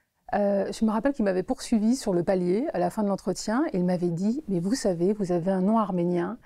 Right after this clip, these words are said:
Il se trouve que j'ai l'annuaire de tous les Arméniens ayant habité à Paris dans les années trente. Si vous voulez, revenez un jour, nous chercherons des personnes disparues de vo-, de votre famille. » Ce à quoi je lui ai répondu : « Écoutez, personne n'a disparu, en tout cas pas à Paris. »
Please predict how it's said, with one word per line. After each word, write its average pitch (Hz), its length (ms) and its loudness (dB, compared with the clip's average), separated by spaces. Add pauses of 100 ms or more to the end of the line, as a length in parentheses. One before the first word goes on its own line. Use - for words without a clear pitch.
(220)
Il 196 80 -2
se - 100 0
trouve 226 300 -2
que 185 140 0
j'ai 175 160 0
l'annuaire 208 580 4 (220)
de 196 100 -2
tous - 220 0
les 226 200 4
Arméniens 202 600 2
ayant 185 180 0
habité 180 320 0
à 190 100 4
Paris 185 280 0
dans 196 100 0
les 180 180 0
années 208 200 4
trente. 190 420 -4 (300)
Si - 240 0
vous 240 200 4
voulez, 190 400 4
revenez 233 440 2
un 202 160 2
jour, 202 320 0
nous 202 140 0
chercherons 226 540 0
des 208 120 0
personnes 196 320 -2
disparues 190 420 -2
de 196 80 2
vo-, 185 180 -2
de 208 340 -2
votre 202 260 0
famille. » 185 340 -2 (440)
Ce - 120 -2
à 190 60 2
quoi 220 140 2
je 202 60 -6
lui 185 100 0
ai - 20 -2
répondu : « 202 260 2
Écoutez, 185 220 0
personne 214 300 0
n'a 180 80 0
disparu, 175 380 -2
en 277 120 2
tout - 80 -12
cas 180 100 -2
pas 180 140 0
à 165 40 0
Paris. » 220 380 -2